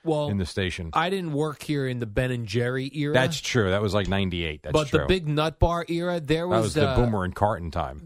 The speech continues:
Speaker 1: there was a pallet.
Speaker 2: Yeah, I
Speaker 1: A
Speaker 2: know.
Speaker 1: pallet full of big nut bars.
Speaker 2: <laughs> I know.
Speaker 1: They were just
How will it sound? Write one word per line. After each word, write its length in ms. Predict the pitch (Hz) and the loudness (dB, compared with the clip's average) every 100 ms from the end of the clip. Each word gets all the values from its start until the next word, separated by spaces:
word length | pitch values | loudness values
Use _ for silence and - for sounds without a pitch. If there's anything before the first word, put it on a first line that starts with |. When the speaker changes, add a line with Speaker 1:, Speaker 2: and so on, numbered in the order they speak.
| - | -4
Speaker 1:
there 240 | - 214 | -4 -4
was 300 | 196 180 160 | -4 -6 -6
a 180 | 160 143 - | -6 -6 0
pallet. 560 | - 156 185 170 127 - - | 2 2 -2 -2 -6 -8 -6
Speaker 2:
Yeah, 320 | 98 113 87 - - | -2 -2 -4 -4 -4
I 40 | |
Speaker 1:
A 100 | 180 | -2
Speaker 2:
know. 180 | 180 120 | 0 0
Speaker 1:
pallet 540 | - 202 214 208 196 | 0 -2 -2 -2 -6
full 520 | - - 190 165 151 151 | -10 -4 -2 0 -2 -2
of 320 | 156 113 104 | -2 -2 -2
big 260 | - 170 131 | 0 0 -2
nut 400 | 143 147 143 - | 0 0 -2 -2
bars. 560 | 120 87 - - - - - | -2 -2 -8 -14 -16 -18 -18
Speaker 2:
<laughs> 100 | - | -16
I 140 | 95 | -16
know. 340 | 92 85 - - _ _ - | -14 -14 -14 -20 _ _ -8
Speaker 1:
They 180 | 139 | -4
were 120 | 175 156 | -4 -2
just 360 | 156 - - | -4 -6 -8